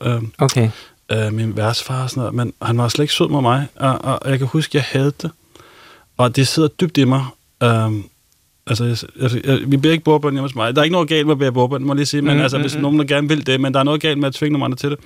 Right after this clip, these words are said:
Speaker 2: Mm.
Speaker 1: Øh, og, og det vil jeg ikke aldrig gøre med mine børn, og så videre. Så det, det, det sætter sig, det har sat sig dybt i mig, kan jeg huske. Altså, det, sådan skal man ikke være kirke, hvis du spørger mig. Ja. Sådan har jeg ikke lyst til, at folk skal komme i kirke.
Speaker 2: Mm.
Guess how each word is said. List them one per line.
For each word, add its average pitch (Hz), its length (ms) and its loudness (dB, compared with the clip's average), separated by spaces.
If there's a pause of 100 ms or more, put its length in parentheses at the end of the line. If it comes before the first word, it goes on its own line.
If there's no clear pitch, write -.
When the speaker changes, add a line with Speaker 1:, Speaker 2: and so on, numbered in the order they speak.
(220)
Speaker 2:
Mm. 127 420 2
Speaker 1:
Øh, 120 280 0
og, 123 180 -4
og 127 200 -6
det 127 200 -4
vil 131 100 -2
jeg 131 100 0
ikke 123 120 -2
aldrig 123 200 -4
gøre 120 180 0
med 123 100 -2
mine 120 200 -4
børn, 110 180 0
og 117 60 -6
så 113 60 -10
videre. 123 120 -4
Så 127 80 -4
det, 127 400 -4
det, 131 180 0
det 135 140 0
sætter 139 260 -2
sig, 139 120 -2
det - 180 -6
har 135 80 2
sat 139 180 0
sig 143 120 -6 (120)
dybt 151 180 0
i 123 60 2
mig, 123 160 0
kan 131 60 -2
jeg 127 80 2
huske. 127 220 -4
Altså, 127 140 0
det, 131 200 0
sådan 175 320 0
skal - 180 -2
man 143 120 2
ikke 143 180 0 (280)
være 127 120 2
kirke, 123 260 -6
hvis 127 100 -12
du - 60 -14
spørger - 380 -6
mig. 107 180 0 (340)
Ja. 120 80 -4 (680)
Sådan 123 200 -2
har 123 60 2
jeg 123 60 2
ikke 117 120 -4
lyst 127 180 0
til, - 80 -2
at 113 120 2
folk 110 200 0
skal 147 280 0
komme 113 220 -2
i 104 40 -4
kirke. 101 280 -6 (160)
Speaker 2:
Mm. 131 240 -2